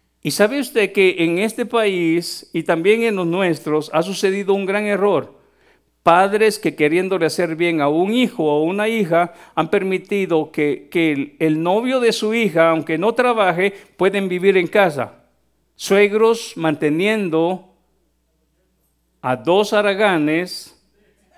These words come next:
que no aprendieron responsabilidad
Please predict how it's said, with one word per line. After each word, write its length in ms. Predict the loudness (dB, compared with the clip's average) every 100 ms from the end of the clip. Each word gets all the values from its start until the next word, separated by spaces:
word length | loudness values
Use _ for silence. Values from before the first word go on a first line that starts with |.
| _ _ _ _ _
que 160 | 0 2
no 100 | 2
aprendieron 520 | 0 -2 2 2 0
responsabilidad 1080 | -4 -4 -2 -2 0 0 2 2 2 -2